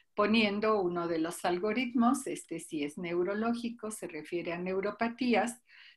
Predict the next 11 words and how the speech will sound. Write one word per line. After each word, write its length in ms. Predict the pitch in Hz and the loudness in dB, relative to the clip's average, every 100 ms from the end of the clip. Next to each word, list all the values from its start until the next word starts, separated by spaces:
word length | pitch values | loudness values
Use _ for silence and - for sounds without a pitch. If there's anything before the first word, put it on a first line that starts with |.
| _ | _
pero, 600 | 240 247 247 247 254 - - | 6 8 8 8 6 0 0
eh, 360 | 196 185 180 | 4 4 4
con 240 | 180 196 196 | 2 2 6
la 100 | 190 | 4
asesoría 720 | 190 208 196 208 202 240 240 | 4 -2 2 2 4 6 6
de 140 | 240 220 | 6 2
especialistas 1200 | - - 170 - 180 180 202 - - 190 190 | 0 -8 -8 -4 -2 -2 -4 -10 -4 -2 -2
de 200 | 185 160 | -2 -2
hematología, 1040 | 156 151 156 - 151 147 156 - 196 185 175 | -2 -4 -8 -10 -10 -10 -10 -12 -6 -2 -2
reumatología, 1040 | 175 156 156 156 - 151 151 156 - 190 | -2 -8 -8 -10 -10 -12 -12 -14 -8 -4
etcétera, 640 | 180 180 196 185 196 180 190 | -4 -2 -4 -4 -4 -4 -4